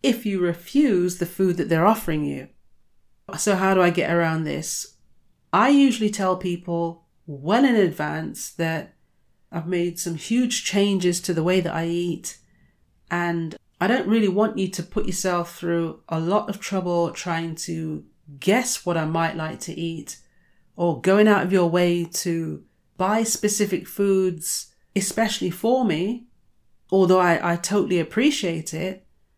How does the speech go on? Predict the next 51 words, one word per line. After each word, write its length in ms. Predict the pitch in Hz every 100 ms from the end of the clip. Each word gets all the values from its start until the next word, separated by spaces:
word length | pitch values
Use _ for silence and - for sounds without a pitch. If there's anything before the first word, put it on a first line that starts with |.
| _ _ -
But 340 | 180 - - _ _ _ _ _ _
what 260 | 160 247 -
would 140 | 277
mean 320 | 254 262 233
more 240 | 220 233 226
to 180 | - 185
me 580 | 214 196 147 175 - - -
is 520 | 175 170 165 - - _ _
that 260 | - 147 147
I 140 | 180
would 120 | 240 214
much 280 | 214 -
rather 520 | 175 160 160 160 160 - _ -
I 180 | 190
bring 240 | 226 254 233
some 180 | 226 196
snacks 360 | 202 - -
to 100 | -
your 120 | 175
home 280 | 160 170 165
that 100 | 151
I 200 | 156 196
know 240 | 202 202 196
that 120 | 165
I'm 120 | 175
gonna 140 | 170
enjoy 340 | 165 160 170 170
eating. 680 | 170 170 - 175 170 156 - _ _ _ _
Maybe 260 | 165 196 202
you 180 | 208 269
might 220 | 254 233
even 260 | 202 196 196
enjoy 380 | 180 170 180
eating 320 | 180 175 180 165
them 180 | 165
too, 480 | 160 226 220 220 214 - -
uh, 120 | 165
or 240 | 170 165 165
I'll 100 | 170
make 240 | 214 -
sure 180 | - 185
that 120 | -
I 40 |
have 200 | 165 190
something 260 | - 180 170
to 140 | -
eat 180 | - 180
before 260 | 165 - 170
I 60 |
come 240 | 170 180 170
out. 380 | 156 156 -